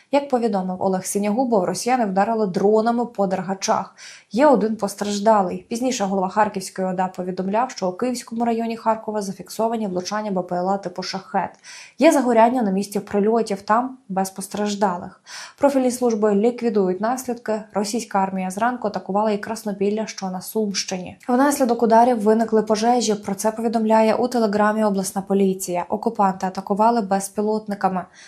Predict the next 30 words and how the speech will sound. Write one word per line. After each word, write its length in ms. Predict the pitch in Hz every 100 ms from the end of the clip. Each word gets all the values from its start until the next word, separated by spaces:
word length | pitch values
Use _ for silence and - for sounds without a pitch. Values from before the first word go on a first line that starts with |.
| - -
В 40 |
результаті 600 | 262 262 262 240 208 208
влучань 540 | 196 202 226 240 233
руйнувань 520 | 202 233 254 220 226 220
зазнала 400 | 196 202 220 208
цивільна 380 | 220 214 190
інфраструктура. 960 | 190 190 208 202 - 208 - 254 240 190 _ -
В 40 |
деяких 420 | 202 214 226 247
місцях 420 | 240 233 240 240 190
виникла 320 | 190 196 196
пожежа. 540 | 208 208 196 185 185 - - - -
На 80 | 254
щастя, 420 | - 254 202 214
ніхто 300 | 196 185 240
з 80 | 247
людей 280 | 247 233 220
не 120 | 190
постраждав. 680 | 190 196 196 202 196 190 - _ _ - - - - -
Тим 140 | 294
часом 300 | 269 269 254
у 60 | 240
передмісті 480 | 233 233 233 233 233
Херсона, 600 | 226 208 - 214 208 196
селище 640 | - 226 214 208 - 214
Кіндійка, 760 | - 214 214 202 202 196 190 196
російський 600 | 196 190 247 262 - 254
дрон 280 | 220 233 226
атакував 420 | 208 190 190 190
цивільного. 580 | - 190 190 185 185